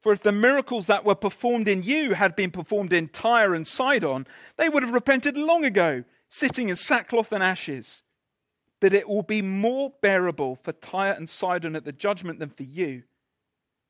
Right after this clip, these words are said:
And you, Capernaum, will you be lifted up to the heavens? No. You will go down to Hades.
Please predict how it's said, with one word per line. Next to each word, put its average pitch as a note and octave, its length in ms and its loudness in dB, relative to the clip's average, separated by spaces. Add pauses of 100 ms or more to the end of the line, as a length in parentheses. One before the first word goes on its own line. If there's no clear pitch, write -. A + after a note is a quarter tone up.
(180)
And C#3+ 160 -10
you, A#3+ 240 0
Capernaum, A#3 720 -4 (680)
will E3 120 0
you A3+ 220 0
be G#3+ 200 -4
lifted G#3 420 0
up B3 220 0
to - 100 -4
the A3 140 4
heavens? A#3+ 500 -2 (640)
No. B2+ 380 -2 (1040)
You D#3 120 -6
will D3+ 60 -6
go C#3+ 160 -4
down B2 180 -8
to - 80 -18
Hades. A2 680 -16